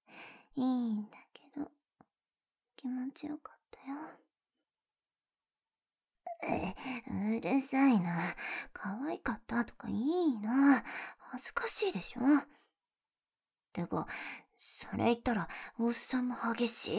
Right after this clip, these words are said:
い喘ぎ声。可愛かったよ。<laughs>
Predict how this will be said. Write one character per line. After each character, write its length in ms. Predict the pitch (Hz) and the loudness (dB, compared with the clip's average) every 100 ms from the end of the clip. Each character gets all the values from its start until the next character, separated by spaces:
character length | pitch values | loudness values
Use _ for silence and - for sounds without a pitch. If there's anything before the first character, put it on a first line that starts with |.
| 285 | 4
い 20 | 294 | 4
喘 260 | 185 190 | 2 0
ぎ 140 | 196 214 | -2 2
声。 260 | 233 - - | 2 0 -6
可 300 | - 247 262 | -10 -4 2
愛 140 | 285 277 | 4 4
か 120 | - | -2
っ 80 | - - | -16 -8
た 100 | 277 | 4
よ。 340 | 320 370 - _ _ _ _ _ _ _ _ _ _ _ _ _ | 8 8 6 _ _ _ _ _ _ _ _ _ _ _ _ _
<laughs> 480 | - - - 320 - | -8 -6 -4 -6 -10